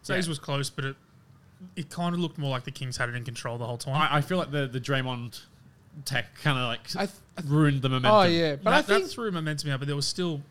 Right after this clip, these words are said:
Speaker 1: like, seven and a half minutes to go at that point.
Speaker 3: Yeah.
Speaker 1: So there's plenty of time in that game for them to still come back. But the other part that's cool to know is the actual most effective pick and roll out of any two guard and center is Steph and Draymond.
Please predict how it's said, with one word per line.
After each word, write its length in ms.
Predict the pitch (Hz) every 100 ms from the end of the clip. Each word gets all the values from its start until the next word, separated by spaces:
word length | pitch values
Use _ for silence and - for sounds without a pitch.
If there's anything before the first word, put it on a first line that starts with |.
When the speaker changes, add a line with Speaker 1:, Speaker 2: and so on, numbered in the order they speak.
| -
Speaker 1:
like, 220 | 139 -
seven 340 | - - 131 131
and 80 | 123
a 40 |
half 200 | 123 117
minutes 280 | 127 120 -
to 80 | 113
go 180 | 117
at 80 | 123
that 180 | 135 139
point. 240 | 165 175 - -
Speaker 3:
Yeah. 280 | 175 165 147
Speaker 1:
So 120 | 151 156
there's 120 | 147
plenty 240 | 185 185
of 60 | 160
time 240 | 151 143
in 60 | 135
that 120 | 127
game 180 | 127 120
for 120 | 131
them 140 | 123
to 100 | 117
still 340 | 117 - 127 123
come 280 | - 127 120
back. 240 | 127 - - - _ -
But 100 | 151
the 60 | 170
other 160 | 202
part 200 | 196 175
that's 160 | 147 135
cool 220 | 170 156
to 100 | 143
know 320 | 135 131 123 127
is 500 | 127 120 113 - - _ -
the 180 | 139
actual 240 | 151 180 208
most 260 | 170 175 -
effective 480 | - 147 - 139
pick 160 | - 139
and 100 | 120
roll 280 | 123 117 117 - 120
out 100 | 117
of 120 | 123 -
any 180 | 139
two 320 | 139 147 127 120
guard 280 | 120 123 120
and 100 | -
center 300 | 123 123 107 _ _ _ _ -
is 120 | 135
Steph 260 | - 147 156
and 80 | 139
Draymond. 280 | 127 120